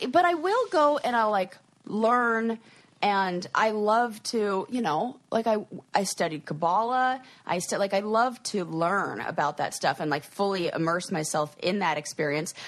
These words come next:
But I never am the, like, sign up for, like, class number two or three where they're like, "Oh, yeah, we'll, we'll, you know, just sign here and, and pay us this much." I'm always like, "Nah,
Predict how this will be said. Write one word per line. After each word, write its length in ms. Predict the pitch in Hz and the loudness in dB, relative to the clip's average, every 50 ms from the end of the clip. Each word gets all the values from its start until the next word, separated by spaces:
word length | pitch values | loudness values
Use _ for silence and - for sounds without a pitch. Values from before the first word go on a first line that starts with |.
| - - | -4 0
But 100 | - 247 | 2 2
I 60 | 254 | 4
never 380 | 247 247 240 277 311 311 311 254 | 4 4 4 4 4 4 4 2
am 120 | 214 202 | 4 2
the, 80 | 196 185 - | 0 -2 0
like, 200 | - 170 165 160 | 2 0 0 0
sign 260 | - - 175 160 170 175 | 2 2 2 2 4 2
up 120 | 143 - | -2 -2
for, 200 | - - 151 151 | -2 -4 -2 0
like, 160 | 151 143 139 | 0 0 -2
class 320 | - - 165 156 160 - - | 0 2 2 2 2 0 -4
number 160 | 156 139 147 | -4 -4 -4
two 180 | 143 - 165 143 | -4 -4 -4 -4
or 80 | 143 | -4
three 260 | 139 - - 180 156 | -4 -2 -2 -2 0
where 120 | 143 151 151 | 0 -2 -2
they're 140 | 156 156 151 | -2 0 0
like, 180 | 135 131 147 - | 0 -2 -2 -4
"Oh, 180 | - 277 247 190 | -4 -2 -2 -2
yeah, 240 | 170 190 226 214 | -2 -2 -2 -2
we'll, 220 | 196 196 226 226 214 226 - | -2 -2 -4 -4 -6 -8 -6
we'll, 220 | 208 208 220 208 208 - _ _ _ | -4 -4 -4 -4 -6 -12 _ _ _
you 100 | - 196 | -4 -2
know, 200 | 196 180 - - 180 _ - - - - - - _ _ _ _ | -2 -2 -4 -6 -10 _ -20 -20 -20 -20 -20 -20 _ _ _ _
just 280 | - 190 180 - - _ _ _ _ _ _ _ _ _ _ _ _ _ _ _ _ _ _ _ _ _ _ _ _ _ _ _ _ _ _ _ _ _ _ _ _ _ _ _ - - | -6 -6 -6 -6 -10 _ _ _ _ _ _ _ _ _ _ _ _ _ _ _ _ _ _ _ _ _ _ _ _ _ _ _ _ _ _ _ _ _ _ _ _ _ _ _ -14 -8
sign 360 | - - - 214 190 220 240 | -6 0 2 2 2 2 0
here 280 | 233 254 262 240 190 160 | -2 -2 0 -2 -2 0
and, 220 | 139 139 147 - - | -2 -4 -6 -6 -6
and 260 | - 156 147 151 - | -6 -6 -6 -6 -8
pay 220 | - - 220 214 220 | -4 -2 0 0 0
us 100 | 220 - | 0 -2
this 200 | 240 240 240 - | -4 -4 -2 0
much." 140 | 214 175 | 0 0
I'm 120 | 165 180 208 | 0 0 -2
always 200 | 190 180 185 196 | -2 -4 -4 -6
like, 140 | 196 208 330 | -8 -4 -2
"Nah, 80 | 392 | -2